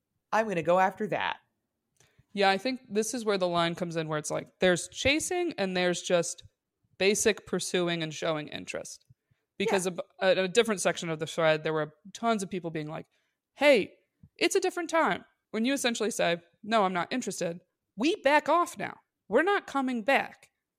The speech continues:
Speaker 2: Like, we're not gonna keep asking. Like, we, we
Speaker 1: Yeah.
Speaker 2: originally were taught to pursue, pursue, pursue. And then it was like, "Hey, actually, just, like, pursue." And then when she says no, respect the no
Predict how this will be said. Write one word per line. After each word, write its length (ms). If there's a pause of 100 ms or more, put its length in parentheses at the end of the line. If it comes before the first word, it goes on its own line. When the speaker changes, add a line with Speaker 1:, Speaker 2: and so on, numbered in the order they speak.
(460)
Speaker 2:
Like, 200
we're 200
not 180
gonna 160
keep 420 (220)
asking. 380
Like, 140
we, 420
we 220
Speaker 1:
Yeah. 180 (120)
Speaker 2:
originally 380
were 100
taught 300 (260)
to 120
pursue, 280
pursue, 260
pursue. 340 (360)
And 120
then 80
it 60
was 100
like, 140
"Hey, 180
actually, 260
just, 180
like, 200
pursue." 380 (360)
And 120
then 60
when 100
she 120
says 200
no, 280 (100)
respect 280
the 60
no 320